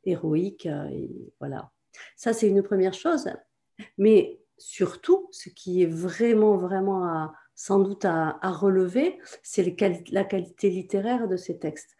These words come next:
Ces textes, ils sont vachement intéressants parce qu'ils sont intéressants du point de vue, euh, euh, bah, en, sociologique, anthropologique, enfin, on comprend plein de choses, mais ils sont incroyablement intéressants littérairement.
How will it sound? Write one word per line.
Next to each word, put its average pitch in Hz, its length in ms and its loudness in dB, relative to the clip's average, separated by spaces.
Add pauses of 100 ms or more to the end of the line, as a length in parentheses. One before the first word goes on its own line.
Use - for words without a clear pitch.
(200)
Ces 214 160 2
textes, 294 260 2
ils 202 60 -2
sont 190 180 0
vachement 196 360 0
intéressants 185 580 0
parce 170 160 -4
qu'ils - 100 -20
sont 185 120 -2
intéressants 180 420 -2
du 175 80 0
point 170 180 -4
de 170 80 0
vue, 180 320 0
euh, 160 80 2 (460)
euh, 147 100 -2
bah, 151 240 -2
en, 123 320 -4
sociologique, 185 760 -2
anthropologique, 180 840 -2
enfin, 160 160 -4
on 160 80 -4
comprend 170 340 -2
plein 185 140 -2
de 196 80 -6
choses, 359 280 0 (360)
mais - 100 4
ils - 40 2
sont - 460 -2
incroyablement 180 680 0
intéressants 165 560 -2
littérairement. 175 800 -2